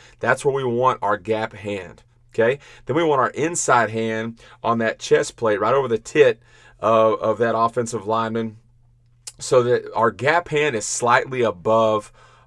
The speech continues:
our inside hand. Now, is this something, we say that, am I going through and giving them minuses on their film if it's not exactly tit and pit? No. But I think if you're very, very specific about where you want their hands, then they're gonna,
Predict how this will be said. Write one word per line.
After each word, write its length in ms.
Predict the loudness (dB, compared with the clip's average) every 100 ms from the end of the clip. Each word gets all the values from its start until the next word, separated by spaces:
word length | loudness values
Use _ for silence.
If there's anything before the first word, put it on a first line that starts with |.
| _
our 320 | -4 -2 -2
inside 580 | -4 -8 -8 -6 -4 -6
hand. 360 | -12 -16 -16 -20 _ _ -20 -4
Now, 320 | -2 -2 -6 _ _ _ _ _ _ _ _ _ _ -8
is 160 | -6 -2
this 160 | -2
something, 540 | 2 4 4 2 0 -4 -6
we 140 | -6
say 300 | 2 6 6
that, 340 | 6 2 -2 -14 -18 -12
am 160 | -8 -6
I 80 | -4
going 340 | 4 4 4
through 300 | -2 -2 -2
and 100 | -2
giving 200 | -2 -2
them 120 | -2
minuses 480 | -6 -8 -8 -10 -6
on 80 | -4
their 140 | -6
film 380 | -10 -10 -8 -8
if 120 | -8
it's 240 | -12 -14 -14
not 180 | -12 -12
exactly 440 | -8 -10 -10 -14
tit 200 | -10 -10
and 80 | -6
pit? 200 | -8 -6
No. 340 | -6 -6 -8 -18 -10
But 120 | -4
I 60 | -2
think 260 | -4 -8
if 80 | -10
you're 100 | -8
very, 280 | -2 0 0
very 200 | -2 -4
specific 480 | -6 -10 -4 -2 -2
about 240 | -2 -2
where 140 | 0 0
you 160 | -2
want 240 | -4 -4 -2
their 160 | -4
hands, 580 | -4 -6 -6 -6 -10 -18 _ -20 -20 -6
then 140 | -4
they're 140 | 0 0
gonna, 200 | 0